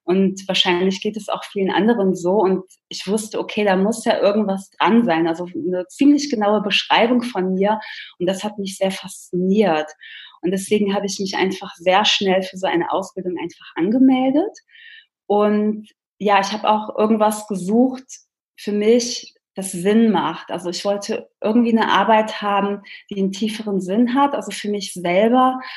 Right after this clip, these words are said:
aber auch für die Menschen, mit denen ich arbeite. Ja, und mir war es einfach auch wichtig, anderen Menschen zu helfen und dass sie selber auch einen Sinn darin erkennen, wenn sie zu mir kommen.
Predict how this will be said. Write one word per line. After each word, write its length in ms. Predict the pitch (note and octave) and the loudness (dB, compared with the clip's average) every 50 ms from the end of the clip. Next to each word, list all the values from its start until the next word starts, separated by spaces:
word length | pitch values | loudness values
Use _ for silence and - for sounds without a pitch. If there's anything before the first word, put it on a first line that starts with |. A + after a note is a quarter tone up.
| - - | -10 -6
aber 240 | - F#3+ G3+ - - | -4 0 2 2 2
auch 120 | - - | 2 0
für 120 | - - | -2 -4
die 140 | F#3+ G#3 G#3 | -4 -2 0
Menschen, 480 | G#3 G3+ G3 A3+ B3 A#3+ - - A3+ G#3 | 0 2 4 4 4 2 2 2 0 0
mit 160 | F#3+ F#3+ - | -2 -2 -4
denen 140 | F3 F3 F3+ | -4 -4 -4
ich 200 | F3 - - - | -4 -4 -4 -2
arbeite. 800 | E3+ E3 E3+ F3 E3+ D#3 D#3 D3+ D#3 - - - D3+ D3+ D3 D#3 E3 _ _ - - - - - _ | 0 0 0 0 0 -2 -4 -4 -8 -10 -14 -14 -12 -12 -12 -14 -16 _ _ -20 -20 -20 -20 -14 _
Ja, 280 | - E3 E3 E3+ G#3 - | -2 0 2 4 4 4
und 320 | G3+ G3+ G3 G3 F#3+ - - - | 2 0 -2 -4 -6 -8 -8 -4
mir 160 | - F#3+ G3 G3 | 0 0 2 4
war 120 | G3+ G#3 | 4 4
es 120 | G#3 G#3 | 4 2
einfach 340 | - G3+ G#3 G3 - G#3+ - | 0 -2 -2 -4 -6 -6 -6
auch 200 | - - - - | -6 -8 -6 -4
wichtig, 600 | G3 G#3+ G#3+ G#3 - - G#3+ G3+ G3+ G3 - - | -2 -2 -2 -2 -4 -4 -4 -4 -4 -6 -6 -2
anderen 280 | F3+ F#3+ G#3+ G#3+ G#3+ G#3+ | 0 2 2 2 2 2
Menschen 420 | G3+ G3+ G#3 G3 - - G#3 G3+ | 2 0 0 0 -2 -2 -4 -6
zu 180 | - - - F#3+ | -8 -10 -12 -10
helfen 800 | - F#3 F#3 F#3 G3 G#3+ G#3+ - - A#3+ A#3 A#3 A#3+ A#3+ A#3+ A#3+ - - - - - _ | -8 -2 0 2 2 2 0 0 2 2 4 6 4 4 2 0 -6 -12 -18 -20 -10 _
und 160 | - F#3 F#3 | -4 -4 -2
dass 140 | G3 F#3+ F#3+ | -4 -6 -6
sie 100 | - G3+ | -8 -6
selber 500 | F#3 F#3 F#3 F#3+ G3+ G#3+ G3+ G#3+ G3+ - | -2 2 4 4 4 4 4 4 4 4
auch 160 | F#3+ F#3+ F#3+ | 2 2 0
einen 320 | F#3 G3 F#3+ F#3+ F#3 - - - | 0 0 0 0 0 -2 -6 -12
Sinn 320 | - - F#3+ G3 G#3+ G#3+ | -8 -2 0 2 4 4
darin 320 | G#3 G3+ F#3+ F#3 F#3 F#3 | 4 2 2 0 0 -2
erkennen, 840 | E3+ F3+ E3+ - - - - G#3 G#3 G3+ F#3 E3+ E3 D#3+ E3 D#3+ - _ _ _ | -2 -4 -6 -8 -8 -4 -2 0 2 2 4 4 2 2 0 -2 -6 _ _ _
wenn 160 | - D#3+ E3+ | -2 0 0
sie 120 | E3+ F3 - | 0 -2 -8
zu 220 | - - - G#3+ | -10 -4 -2 0
mir 220 | G3+ G3 G3 F#3 | 2 2 2 2
kommen. 520 | F#3+ - - - D#3 D#3 D3+ D#3 D#3 E3 | 0 -2 -8 -10 -6 -4 -4 -4 -4 -6